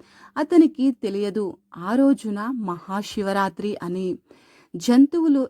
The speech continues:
ఏమైనా వస్తాయేమో అనే భయంతో అతను ఆ చెట్టుపైకి ఎక్కి కూర్చున్నాడు.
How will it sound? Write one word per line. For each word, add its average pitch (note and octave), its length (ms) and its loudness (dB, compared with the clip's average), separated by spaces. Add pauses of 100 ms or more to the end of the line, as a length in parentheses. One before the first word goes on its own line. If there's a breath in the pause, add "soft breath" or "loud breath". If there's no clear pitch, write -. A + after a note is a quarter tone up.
ఏమైనా A3 560 -6
వస్తాయేమో G#3+ 1000 -4
అనే F#3+ 240 -4
భయంతో G#3 720 0 (400 soft breath)
అతను B3+ 400 0 (100)
ఆ F3+ 160 -8 (160)
చెట్టుపైకి A#3 880 -4 (340 soft breath)
ఎక్కి A3+ 360 0
కూర్చున్నాడు. F#3+ 960 -4